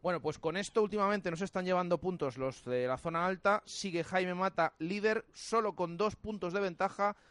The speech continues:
sobre Masip y Óscar Plano, que está en tercera posición. Está ya cerca de, de alcanzar a los dos jugadores del Real Valladolid.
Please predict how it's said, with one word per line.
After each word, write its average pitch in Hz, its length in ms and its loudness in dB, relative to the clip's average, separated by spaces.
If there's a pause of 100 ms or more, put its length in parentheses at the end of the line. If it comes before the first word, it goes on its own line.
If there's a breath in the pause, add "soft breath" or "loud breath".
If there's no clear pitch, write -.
(180 soft breath)
sobre 160 320 0
Masip 202 460 -4 (180)
y 160 140 -4
Óscar 196 380 0
Plano, 170 240 2
que 151 80 -6
está 180 100 -6
en 175 80 -6
tercera 165 320 0
posición. 175 540 -2 (400 soft breath)
Está 127 260 -4
ya 185 380 4
cerca 170 280 0
de, 151 440 2
de 139 60 -4
alcanzar 139 500 -4
a 113 260 -2
los 120 140 -2
dos 127 140 -6
jugadores 117 400 -6
del 104 340 -6
Real 120 180 -4
Valladolid. 85 340 -6